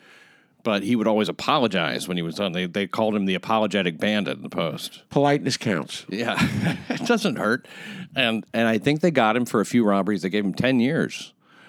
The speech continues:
Speaker 1: you know, first offense of any kind, you know. And so, you know, he, he calls himself the, uh, the great white defendant.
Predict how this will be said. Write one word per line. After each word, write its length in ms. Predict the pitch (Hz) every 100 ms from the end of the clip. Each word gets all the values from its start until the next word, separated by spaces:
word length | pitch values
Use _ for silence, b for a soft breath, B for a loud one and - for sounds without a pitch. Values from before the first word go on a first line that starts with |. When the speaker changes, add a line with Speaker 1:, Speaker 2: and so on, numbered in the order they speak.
| B
Speaker 1:
you 100 | -
know, 220 | 95 113 104
first 380 | - 127 151
offense 480 | 123 - 117 127 120
of 100 | 113
any 180 | 113 113
kind, 200 | 107 98
you 80 | 104
know. 140 | 107
And 280 | 110 95 90
so, 460 | - 107 101 98 82 -
you 180 | 95 95
know, 60 | -
he, 280 | 71 - -
he 200 | - 101
calls 240 | 110 120 104
himself 440 | 98 98 92 -
the, 200 | - 85
uh, 220 | 82 76 82
the 80 | 92
great 220 | 110 107
white 280 | 95 98 90
defendant. 640 | 90 - 98 85 80 -